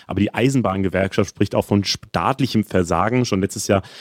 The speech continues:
hatte sie vor so einem Unglück gewarnt, weil das Bahnsystem eben völlig veraltet sei und eben noch nicht digitalisiert. Und, äh, ja, vielleicht hätte diese Katastrophe tatsächlich verhindert werden können. Deswegen gibt's seitdem auch Proteste im ganzen Land.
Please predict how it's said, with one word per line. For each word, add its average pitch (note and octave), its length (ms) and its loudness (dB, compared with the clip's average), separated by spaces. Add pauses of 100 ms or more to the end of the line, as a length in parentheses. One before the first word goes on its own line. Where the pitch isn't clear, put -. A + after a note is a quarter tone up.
(120)
hatte - 220 -2
sie F#2 140 0
vor - 180 -2
so F#2+ 80 2
einem G2+ 100 2
Unglück A2 400 0
gewarnt, F2+ 600 -2
weil F2+ 140 2
das - 180 -8
Bahnsystem A#2+ 560 0
eben A2 160 0
völlig A2+ 240 2
veraltet G#2+ 400 0
sei G#2 160 2
und F#2+ 100 0
eben F#2 180 0 (220)
noch F2 140 0
nicht A2+ 180 0
digitalisiert. G#2+ 680 0 (340)
Und, G2+ 420 0
äh, F#2 300 2
ja, F2+ 300 -2 (140)
vielleicht F#2+ 440 0
hätte - 220 0
diese G2+ 240 -6
Katastrophe - 440 -2
tatsächlich G2 340 -2
verhindert G#2+ 340 0
werden E2+ 240 -4
können. F#2 280 -2 (500)
Deswegen G2 480 0
gibt's - 220 -8
seitdem F#2+ 380 0
auch F#2+ 280 -2 (180)
Proteste - 560 -2
im G2+ 260 -2
ganzen G2 440 0
Land. F#2+ 240 0